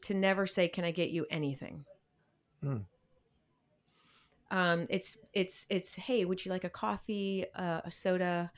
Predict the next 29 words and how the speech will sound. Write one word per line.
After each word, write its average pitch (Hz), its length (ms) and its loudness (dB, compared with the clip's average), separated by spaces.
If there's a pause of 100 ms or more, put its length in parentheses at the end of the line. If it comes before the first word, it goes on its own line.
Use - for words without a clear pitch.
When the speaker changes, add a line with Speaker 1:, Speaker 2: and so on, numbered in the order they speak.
(400)
Speaker 1:
You 180 160 0
know, 160 60 -4 (280)
'cause 185 220 2 (160)
anything 214 640 4
we've 220 240 2
learned, 151 420 -2 (300)
I 214 180 2
have 240 200 2
to 208 100 2
go 185 120 8
to 175 80 4
Reeves 220 380 4
at 170 100 0
the 170 140 0
end 170 120 0
and 165 80 -2
go, 170 180 2 (120)
"Guess 214 280 0
what? 214 260 0 (520)
That 233 260 2
five 233 340 4
hundred 233 220 2
dollar 208 340 4
credit 208 380 -2
card 247 420 2
is 196 180 -2
lunch." 190 720 0
<laughs> 988 60 -10 (500)
Because 427 480 10